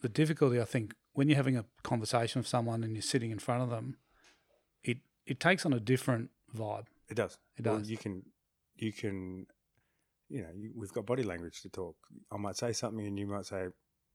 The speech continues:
Speaker 2: "In your body language,
Speaker 1: <laughs>
Speaker 2: that's not correct." You know, I don't thi-, I don't think you're actually telling the truth there.
Speaker 1: <laughs>
Speaker 2: Uh, so it,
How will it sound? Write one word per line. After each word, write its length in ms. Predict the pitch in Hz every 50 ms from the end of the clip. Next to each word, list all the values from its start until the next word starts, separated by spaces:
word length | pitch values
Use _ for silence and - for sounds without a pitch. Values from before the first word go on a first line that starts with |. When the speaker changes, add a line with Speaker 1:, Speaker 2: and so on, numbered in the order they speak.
| - -
Speaker 2:
"In 140 | 110 104 101
your 80 | 98
body 220 | 92 - 113 113 107
language, 400 | 95 92 92 90 92 87 - - 135 -
Speaker 1:
<laughs> 100 | - -
Speaker 2:
that's 220 | 143 - - -
not 160 | - 90 85 -
correct." 480 | - 98 92 90 87 82 - - -
You 140 | - 226 -
know, 100 | 95 90
I 180 | - - - 98
don't 180 | 95 92 87 87
thi-, 100 | 107 -
I 100 | 98 101
don't 140 | 95 92 90
think 200 | - 104 95 92
you're 180 | 101 95 98
actually 240 | 95 92 - - 92
telling 220 | - 98 92 87 85
the 80 | -
truth 240 | - - 123 117 110 185 -
there. 580 | 90 - 208 - - - 175 - - - 165 - -
Speaker 1:
<laughs> 40 | - - _ _ _ _ - - -
Speaker 2:
Uh, 280 | - 101 107 - 71 76 -
so 360 | - - - 104 92 90 95 95 - - _ _
it, 160 | - 117 113